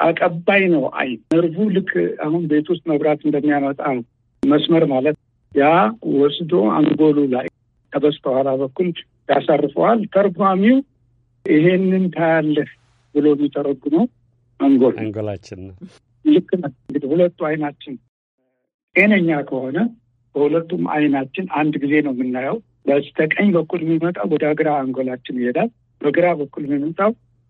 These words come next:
Speaker 1: ወደ ቀኝ አንጎላችን ይሄዳል። ትርጉሙ ይቀደዳል።
Speaker 2: ይሄ ሁሉ ግን በቅጽበት ነው የሚሆነው። ዶክተር ወንዱ፣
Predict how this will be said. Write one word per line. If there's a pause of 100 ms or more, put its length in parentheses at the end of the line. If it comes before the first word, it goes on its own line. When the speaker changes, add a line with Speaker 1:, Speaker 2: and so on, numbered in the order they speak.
(140)
Speaker 1:
ወደ
ቀኝ
አንጎላችን
ይሄዳል።
ትርጉሙ (100)
ይቀደዳል። (520)
Speaker 2:
ይሄ
ሁሉ
ግን
በቅጽበት
ነው
የሚሆነው። (140)
ዶክተር
ወንዱ፣